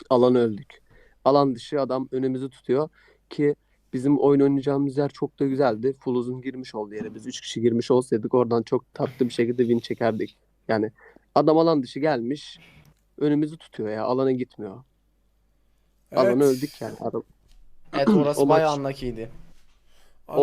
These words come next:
Speaker 2: Unlucky
Speaker 1: çok
Speaker 2: değil
Speaker 1: tatlı
Speaker 2: ya.
Speaker 1: bir oyun
Speaker 2: Getso
Speaker 1: çıkardık
Speaker 2: sokmadı
Speaker 1: ya.
Speaker 2: işte. Yani bayağı fırsatı kullandı.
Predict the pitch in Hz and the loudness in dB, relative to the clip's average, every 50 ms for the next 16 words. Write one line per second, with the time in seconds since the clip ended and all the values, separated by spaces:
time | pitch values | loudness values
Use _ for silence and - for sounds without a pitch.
0 | 147 147 - - 160 - 220 175 170 262 262 160 143 151 147 165 196 - - 254 | 4 4 2 -2 -4 -4 -4 -4 -4 -4 -4 -4 -2 -2 -2 -4 -6 -8 -8 -6
1 | 131 143 147 - - - - - - - 135 - 240 240 233 - - - 196 190 | -4 -2 -2 -2 -4 -8 -8 -6 -4 -4 -4 -4 -6 -10 -10 -14 -16 -12 -10 -10
2 | 180 151 143 143 - - - _ - 147 143 147 - - _ _ _ _ _ _ | -8 -8 -8 -10 -10 -12 -16 _ -14 -14 -14 -14 -16 -18 _ _ _ _ _ _
3 | _ _ _ _ _ _ _ _ _ _ _ _ _ _ _ _ _ _ _ - | _ _ _ _ _ _ _ _ _ _ _ _ _ _ _ _ _ _ _ -16
4 | 233 226 165 156 170 185 190 185 175 175 175 175 - - 196 180 - - 190 175 | -12 -12 -10 -8 -6 -4 -4 -2 -4 -4 -6 -8 -12 -14 -14 -14 -12 -14 -14 -14
5 | - - 165 _ - 190 180 180 175 160 143 131 127 131 135 - | -14 -18 -20 _ -14 -14 -10 -8 -6 -6 -6 -8 -10 -14 -16 -16